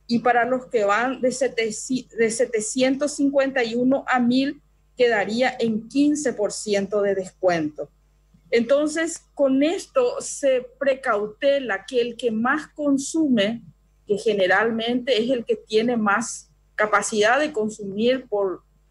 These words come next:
las condiciones, eh, sobre todo de de electrodomésticos, de conexiones, eh, a aires, a, o a cualquier otro elemento de consumo,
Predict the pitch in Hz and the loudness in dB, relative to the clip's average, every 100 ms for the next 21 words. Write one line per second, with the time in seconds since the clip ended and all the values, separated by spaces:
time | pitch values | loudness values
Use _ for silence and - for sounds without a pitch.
0 | _ 202 - 208 202 185 - 220 233 262 | _ -4 0 0 0 -2 0 2 4 2
1 | 220 208 214 - 202 185 214 196 196 - | 2 -2 -6 -6 -6 -4 -2 0 -2 0
2 | 214 214 226 220 208 185 170 _ _ _ | 2 2 0 0 0 -2 -6 _ _ _
3 | _ 208 202 202 202 214 196 180 190 220 | _ 2 2 2 0 0 2 2 2 2
4 | 269 - 254 - 220 214 208 202 208 202 | 0 -4 -10 0 0 2 0 0 0 0
5 | 180 - 226 214 214 208 190 190 - 135 | -4 -2 0 2 2 0 0 -2 -4 -2
6 | 160 - - - 202 247 247 208 208 214 | -2 -2 -2 2 4 4 2 0 0 -2
7 | - 185 - 208 202 202 180 - 226 240 | -4 -8 -6 -6 -2 -2 -2 -2 0 0
8 | 226 220 233 220 208 190 196 202 214 208 | -2 0 0 0 -2 -4 -6 0 0 0
9 | 190 - 233 | -4 0 2